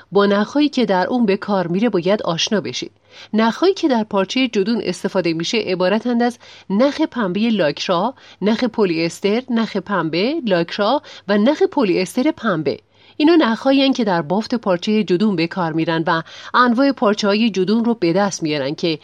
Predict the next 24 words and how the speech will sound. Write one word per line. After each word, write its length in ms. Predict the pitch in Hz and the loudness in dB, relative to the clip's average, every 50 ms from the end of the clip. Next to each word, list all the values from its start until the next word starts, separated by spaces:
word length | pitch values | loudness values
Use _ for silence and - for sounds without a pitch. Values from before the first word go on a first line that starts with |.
| - - - - - | -14 -20 -18 -8 -2
هر 160 | - 294 302 302 | 0 0 2 2
کدوم 240 | 311 285 277 247 233 | 2 2 4 4 2
از 160 | 208 196 202 | 2 2 0
این 100 | 214 202 | -2 -2
پارچه‌ها 480 | - 196 185 185 - - 196 190 214 | 0 0 0 0 0 -2 -2 -2 -2
کاربرد 480 | 247 - - 240 208 196 165 180 208 226 | -2 -2 -2 -2 -2 0 0 -2 -2 0
متفاوتی 880 | 269 254 220 185 196 - - 202 185 - 196 190 196 269 - - 160 135 | 0 0 0 0 0 0 -2 -4 -2 0 -2 0 0 -2 -2 -2 -4 -2
نسبت 500 | 143 156 170 170 - - 180 170 165 - | -2 -2 -2 -2 -4 -4 -4 -4 -4 -6
به 80 | - 160 | -8 -6
همدیگه 400 | 160 156 147 147 147 143 156 131 | -6 -4 -4 -4 -6 -6 -6 -8
دارن. 220 | 123 - - - - _ _ _ _ - - - - - - _ - | -8 -8 -12 -14 -14 _ _ _ _ -20 -20 -20 -20 -20 -14 _ 0
در 160 | 240 247 254 | 2 2 4
زمان 320 | 233 233 254 277 311 320 | 4 2 2 2 2 2
تولید 320 | 330 - 277 220 202 220 269 | 2 2 2 2 2 2 0
پارچه 480 | 262 - - 220 196 185 - - 254 - | -2 -2 -2 -2 -2 -2 0 -2 -2 -2
از 220 | - 208 196 - | -2 -4 -4 -4
ترکیب 420 | - 220 190 185 - - 226 226 220 | -2 0 0 0 0 -2 -2 -2 -2
بعضی 440 | - 214 202 220 226 220 226 220 | 0 0 0 0 0 0 2 2
از 180 | 220 226 220 - | 2 0 0 0
نخ‌ها 360 | 220 190 170 175 - - 208 | 0 0 0 0 -2 -2 -2
مثل 340 | 196 190 214 214 - - 226 | 0 0 0 -2 -2 -4 -6
پنبه 400 | 220 - 220 208 185 175 190 208 | -4 -4 -2 -2 0 0 0 2
و 60 | 208 | 2
لاکرا 560 | 220 220 208 190 170 175 175 - - 226 226 | 2 2 2 2 0 0 0 0 -2 -2 -2